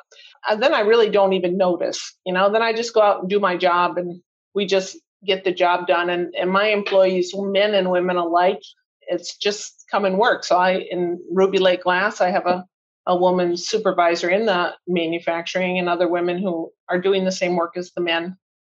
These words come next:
in a, a fairly dirty manufacturing, running the machines environment. And we just don't really think about it because I think that my supervisors, who happen to be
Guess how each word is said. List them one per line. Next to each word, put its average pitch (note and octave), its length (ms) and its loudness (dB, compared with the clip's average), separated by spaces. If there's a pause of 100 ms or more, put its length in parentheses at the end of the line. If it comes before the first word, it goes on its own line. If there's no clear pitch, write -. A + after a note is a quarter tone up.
in F#3+ 160 0
a, F#3 280 2
a - 120 -2
fairly F#3+ 540 2 (120)
dirty F#3 600 -2 (180)
manufacturing, F3 800 -4
running F3+ 280 0
the F3 60 0
machines E3+ 460 -6
environment. D#3 520 -2 (480)
And F#3+ 220 -4 (320)
we A3 160 -2
just - 180 -8
don't A3+ 220 0
really F#3+ 300 0
think A3 200 -2
about E3 320 2
it D#3+ 160 -2
because F3 300 -6
I F3+ 80 0
think F3+ 280 -6
that E3 200 -2
my F3+ 420 0
supervisors, E3+ 920 -2
who E3+ 200 -2
happen E3+ 280 -4
to D#3 60 -10
be D3+ 300 -8